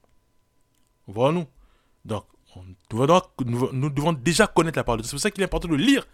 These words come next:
la Bible constamment, soit pendant les temps de pause, soit,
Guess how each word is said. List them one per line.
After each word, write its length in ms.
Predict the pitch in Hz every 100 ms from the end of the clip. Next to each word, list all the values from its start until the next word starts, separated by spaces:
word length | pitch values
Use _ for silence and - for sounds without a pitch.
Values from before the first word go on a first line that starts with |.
| -
la 80 | 92
Bible 260 | 104 82 - - _ _ _ -
constamment, 460 | 98 - 120 95 - _ _ _ _ _ _
soit 520 | - - 175 151 - -
pendant 120 | 110
les 60 |
temps 140 | - 131
de 80 | 117
pause, 420 | - 233 147 - - _ -
soit, 540 | - - 160 160